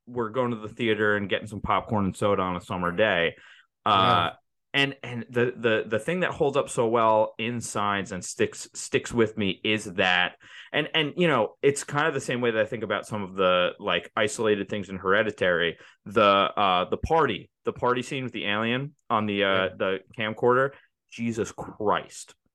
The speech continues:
Speaker 1: It's, it's, yeah. Uh, Shyamalan's cool. You ever see The Village? That was one that I was, like, hyped on too.
Speaker 2: Yeah, I saw The Village, and it was, um, it was all right. You know what I mean?
Speaker 1: Yeah.
Speaker 2: But at the
Speaker 1: Yeah.
Speaker 2: same time, it was just like, like, you,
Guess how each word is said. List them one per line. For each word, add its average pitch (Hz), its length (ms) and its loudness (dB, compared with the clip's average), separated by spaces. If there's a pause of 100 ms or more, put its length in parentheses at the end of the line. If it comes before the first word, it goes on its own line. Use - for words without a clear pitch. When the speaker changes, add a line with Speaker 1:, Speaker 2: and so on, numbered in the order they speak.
(560)
Speaker 1:
It's, 135 340 2
it's, 127 300 4
yeah. 104 280 2 (180)
Uh, 107 320 4 (100)
Shyamalan's 170 600 2
cool. 120 480 2 (180)
You 165 80 -2
ever 233 80 0
see - 140 -12
The 226 80 0
Village? 180 480 0
That 156 180 -2
was 131 160 -2
one 143 220 -6
that 113 100 -4
I 107 120 2
was, 101 180 -4
like, 87 320 -6
hyped 98 320 -4
on 85 180 -4
too. 78 300 -4 (1080)
Speaker 2:
Yeah, 180 220 2
I - 20 -2
saw 202 200 0
The 165 100 4
Village, 139 420 0
and 123 160 -6
it 160 60 -2
was, 139 260 -2
um, 110 460 -6 (340)
it - 20 -12
was 131 120 -2
all 104 180 -2
right. 107 260 -2 (140)
You 135 140 2
know 127 80 4
what 120 80 2
I - 20 2
mean? 117 140 2
Speaker 1:
Yeah. 117 160 4
Speaker 2:
But 139 160 -4
at 143 200 -4
the 147 80 -2
Speaker 1:
Yeah. - 100 6
Speaker 2:
same 147 340 -2
time, 139 420 -4 (480)
it 123 120 -6
was 113 180 -8
just 120 280 -8
like, 113 260 -4 (680)
like, 185 200 -4
you, 165 120 -12